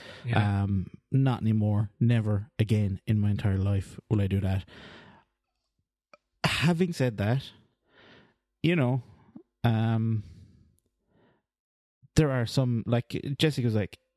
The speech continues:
Speaker 2: "It's a good idea." Okay? Now, okay, okay, it's a good idea.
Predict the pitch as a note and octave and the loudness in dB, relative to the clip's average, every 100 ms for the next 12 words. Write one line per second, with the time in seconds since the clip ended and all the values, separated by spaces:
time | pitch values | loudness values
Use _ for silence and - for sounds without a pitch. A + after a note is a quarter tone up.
0 | _ - C#3 C3+ B2 G#2 F2+ A2+ C3+ G#3 | _ -2 0 0 0 0 0 0 2 0
1 | C3+ F#2+ - _ _ _ _ - A2+ - | -2 -6 -18 _ _ _ _ -4 -2 0
2 | C3+ F#3 _ - F3+ A3+ B3 - - - | 0 -2 _ -2 0 0 -4 -4 -4 -4
3 | - D#3 C3+ - A3 F3 C3+ C#3+ C3 | 0 0 0 -4 -4 0 0 0 -4